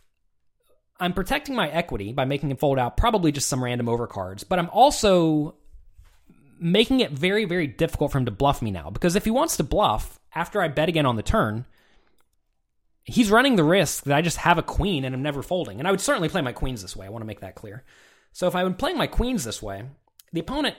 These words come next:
can't really raise that often, because when I do have a queen, he just doubles me up, or at least loses a very significant pot. I think a pretty sweet play for him would be to min raise the turn. <laughs> It's not, not something be-, very many people do. But wow, that would put me in a miserable spot, wouldn't it? Whenever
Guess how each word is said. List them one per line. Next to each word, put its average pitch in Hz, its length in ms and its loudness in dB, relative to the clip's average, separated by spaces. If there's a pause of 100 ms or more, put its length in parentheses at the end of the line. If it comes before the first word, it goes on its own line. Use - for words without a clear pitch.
(120)
can't 214 340 -10
really 170 400 -2
raise 180 360 -4
that 110 160 -4
often, 110 280 -4
because 160 320 -4
when 160 320 -2
I 143 100 -4
do 165 100 2
have 185 100 6
a 135 60 0
queen, 139 420 0
he 131 100 -6
just 135 320 -8
doubles 143 300 2
me 123 140 -4
up, 160 260 2
or 123 360 -4 (460)
at 160 80 2
least 202 160 4
loses 151 280 4
a 139 40 2
very 135 220 0
significant 127 480 -6
pot. 101 300 -6 (360)
I - 60 2
think 285 120 6
a - 40 6
pretty 240 240 8
sweet - 380 -4
play 226 180 0
for 220 100 -2
him 226 160 2
would 156 80 2
be 160 120 2
to 117 220 2
min 117 280 -2
raise 151 260 2
the - 80 -4
turn. 214 380 0 (100)
<laughs> - 80 -6
It's 151 140 -2
not, 165 180 2
not 180 160 6
something 170 260 0
be-, 165 200 -2
very 156 220 2
many 147 160 2
people 143 240 4
do. 127 240 6 (760)
But 120 120 -4
wow, 139 340 4
that 147 100 6
would 135 120 2
put 143 120 8
me 131 80 0
in 117 80 2
a - 20 0
miserable 110 360 0
spot, 98 260 -4
wouldn't 113 200 -8
it? - 80 -10 (640)
Whenever 247 520 0